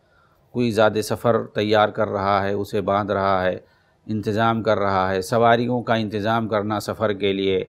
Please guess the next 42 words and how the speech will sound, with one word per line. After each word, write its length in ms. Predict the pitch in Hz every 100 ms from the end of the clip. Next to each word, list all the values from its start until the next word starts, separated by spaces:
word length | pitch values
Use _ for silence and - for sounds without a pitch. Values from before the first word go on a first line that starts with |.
| -
रास्ते 420 | 110 120 - 135 120
के 160 | 123
लिए, 340 | 117 120 120 117 - _ _ _ _ 110
अ, 80 | 104
उजरत 380 | 120 117 127 -
पर 120 | 127 110
आदमी 340 | 107 107 120
को 140 | 104 113
रखना, 420 | 104 - 113 110 107 -
और 180 | 123 123
फिर 160 | - 120
उसके 280 | 113 - 113
बाद 280 | 110 110 104
आमिर 280 | 110 113 113
बिन 160 | 113
अबी 160 | 110 110
फुहैरा 360 | - 104 107 107
आपके 280 | 107 - 104
जो 120 | 101
ग़ुलाम 400 | 101 104 113 101
थे 240 | 110 104
उनका 320 | - 117 120 123
क्या 200 | - 113
ताउन 420 | 113 110 110 113 104
था, 420 | 110 107 104 - _ _
और 140 | 117 110
ख़बरों 400 | 120 113 120 120
को 120 | 117
इकट्ठा 420 | 110 113 - 120
करना, 400 | 113 107 110 117 113 - _ _ -
अ, 80 | 104
आपके 560 | 110 104 117 117 123
लड़के 320 | 113 113 120 113
अब्दुल्ला 400 | 104 107 113 113
इब्न 220 | 107 110
अबी 180 | 107 104
बकर 280 | 117 117 107
का 220 | 117 107
क्या 240 | - 117 110
ताउन 380 | 110 98 107 101
रहा 300 | 98 107 101
है। 280 | 107 101